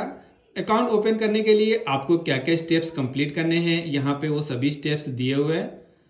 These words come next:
तो जैसे कि आपको first में personal information detail देनी है, तो आप इस पे क्लिक करेंगे। क्लिक करते ही आपके सामने नेक्स्ट पेज खुल के आ जाएगा।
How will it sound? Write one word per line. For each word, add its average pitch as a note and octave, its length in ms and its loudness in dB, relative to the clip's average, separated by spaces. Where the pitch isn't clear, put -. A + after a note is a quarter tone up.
तो E3+ 60 -2
जैसे F#3+ 240 2
कि A3+ 220 -6
आपको E3 400 0
first D3+ 220 -2
में E3 340 0
personal C3+ 320 -2
information D#3 540 -2
detail C3+ 280 0
देनी D#3 240 0
है, E3+ 180 0
तो - 340 -8
आप B2 220 -4
इस C#3 100 -8
पे D#3 160 -4
क्लिक A#2+ 300 -6
करेंगे। D#3+ 340 0
क्लिक - 840 -6
करते B3 240 2
ही A#3+ 320 0
आपके D#3 280 0
सामने F#3 340 2
नेक्स्ट C#3 320 2
पेज E3 340 4
खुल C#3 120 0
के E3+ 120 2
आ C3+ 140 2
जाएगा। D#3 440 0